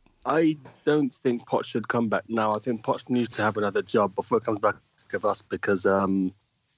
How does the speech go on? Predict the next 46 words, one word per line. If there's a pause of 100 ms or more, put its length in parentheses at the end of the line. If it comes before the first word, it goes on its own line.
(280)
I
don't
think
he
can
fix
this.
I
think
he
needs
a
massive
rebuild
job, (120)
and
it
probably
needs
a
bad
guy
like
Mourinho,
who's
got
a
thick
enough
skin
to (560)
maybe
make
some
tough
decisions
and
get
rid
of (300)
some
players
and
rebuild
the
team.